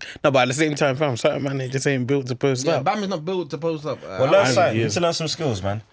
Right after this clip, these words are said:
Speaker 2: Tell you, do you know who posts up? Uh, it's mad. It, it's mostly guards that I see post up.
Speaker 1: Posting up.
Speaker 2: It's Smart, Doncic. I see Lowry do it. Even C P three
Speaker 1: DeMar,
Speaker 2: does it.
Speaker 1: DeMar
Speaker 2: DeMar
Speaker 1: posts
Speaker 2: does
Speaker 1: up.
Speaker 2: it. But
Speaker 1: Jimmy.
Speaker 2: centers don't really post up.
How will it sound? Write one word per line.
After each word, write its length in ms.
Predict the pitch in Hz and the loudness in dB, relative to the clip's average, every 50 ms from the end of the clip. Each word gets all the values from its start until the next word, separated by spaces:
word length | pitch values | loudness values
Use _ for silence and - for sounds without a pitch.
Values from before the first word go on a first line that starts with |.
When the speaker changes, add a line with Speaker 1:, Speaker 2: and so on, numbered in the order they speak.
| - - | -10 -2
Speaker 2:
Tell 160 | - 233 269 247 | 0 2 2 2
you, 220 | 180 131 139 143 | 2 0 -6 -10
do 140 | 170 180 233 | -10 -8 -8
you 60 | 269 | -6
know 60 | 339 370 | -4 -4
who 80 | 294 262 | -4 -4
posts 260 | - 269 254 247 202 226 | -2 -2 -2 -2 -2 -4
up? 180 | 147 - - - _ _ _ _ _ - - - | -4 -6 -8 -14 _ _ _ _ _ -20 -12 -6
Uh, 460 | 120 127 120 117 117 113 110 101 - - - | -4 -2 -2 -2 -2 -2 -4 -4 -6 -8 -10
it's 120 | 143 135 123 | -10 -8 -4
mad. 320 | 143 175 190 147 113 120 | -2 -2 -2 -2 -4 -8
It, 240 | 120 - 110 139 143 143 113 | -10 -12 -12 -12 -12 -12 -10
it's 140 | 127 160 147 | -10 -8 -4
mostly 380 | 180 226 247 262 - - 185 151 | -2 -2 -2 -2 -4 -6 -8 -6
guards 420 | 135 165 190 190 139 117 113 - | -2 -2 -2 0 -2 -4 -6 -8
that 140 | - 107 85 | -10 -10 -8
I 100 | 95 123 | -8 -8
see 180 | 123 185 - 143 | -6 -6 -6 -6
post 280 | - 131 123 117 - | -4 -6 -6 -6 -6
up. 80 | - - | -6 -2
Speaker 1:
Posting 320 | - 120 113 - - 117 | -2 -2 -2 -2 -2 -2
up. 140 | 120 110 - _ - | -4 -4 -4 _ -6
Speaker 2:
It's 160 | 143 143 139 | -6 -6 -6
Smart, 580 | - - 185 196 202 202 202 196 185 165 - - - _ _ _ _ _ _ _ _ _ _ _ _ _ _ - | -6 -6 -4 -2 0 0 2 0 0 -2 -4 -8 -14 _ _ _ _ _ _ _ _ _ _ _ _ _ _ -6
Doncic. 720 | 190 190 196 196 180 - - 202 185 175 - - - 156 151 | -4 -4 -4 -4 -8 -8 -8 -8 -8 -8 -10 -10 -8 -6 -4
I 100 | - 170 | -2 -2
see 140 | 175 185 165 | -2 0 0
Lowry 360 | 160 180 190 202 196 190 180 | 2 2 2 2 2 2 0
do 220 | 165 165 185 185 | -2 0 0 0
it. 320 | 185 185 185 165 - - _ _ _ _ _ _ _ _ _ - 160 135 | 0 0 0 -2 -4 -8 _ _ _ _ _ _ _ _ _ -8 -2 0
Even 180 | 247 269 269 | 0 0 0
C 120 | - - 285 | 0 0 2
P 40 | 214 | 4
three 80 | - 131 | 4 4
Speaker 1:
DeMar, 340 | 127 127 131 135 139 139 139 | 4 6 6 6 6 6 4
Speaker 2:
does 160 | 120 104 95 | 4 2 0
it. 240 | 87 147 - - - | -2 -4 -4 -2 -2
Speaker 1:
DeMar 300 | 117 113 117 120 123 123 | 0 2 2 2 2 2
Speaker 2:
DeMar 200 | 156 175 120 113 | 0 0 0 2
Speaker 1:
posts 200 | 240 247 240 120 | 2 2 2 2
Speaker 2:
does 140 | 233 220 196 | 0 0 0
Speaker 1:
up. 60 | 151 120 | -2 -4
Speaker 2:
it. 20 | - - - - - - | -6 -12 -20 -20 -6 0
But 420 | - 254 233 180 156 131 - - - | 2 2 2 2 0 -4 -6 -6 -2
Speaker 1:
Jimmy. 320 | - 139 135 135 131 131 - _ _ _ _ _ _ _ _ - | 0 2 2 2 0 -2 -4 _ _ _ _ _ _ _ _ -6
Speaker 2:
centers 300 | - 285 285 285 262 208 | -2 0 0 0 2 2
don't 180 | 247 254 240 | 2 0 2
really 160 | 240 247 240 220 | 0 -2 -2 -2
post 320 | - 240 233 226 - - | 0 -2 -2 -2 0 -2
up. 180 | 170 - - | -4 -4 -4